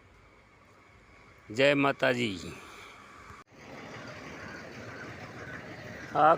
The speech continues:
કંપની, આ ગેટમાં ગાડી અંદર જાય છે તુની.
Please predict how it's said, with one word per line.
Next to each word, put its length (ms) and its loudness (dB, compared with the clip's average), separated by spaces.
કંપની, 960 6
આ 120 6
ગેટમાં 600 4
ગાડી 300 4
અંદર 320 2
જાય 240 4
છે 240 -6
તુની. 680 -6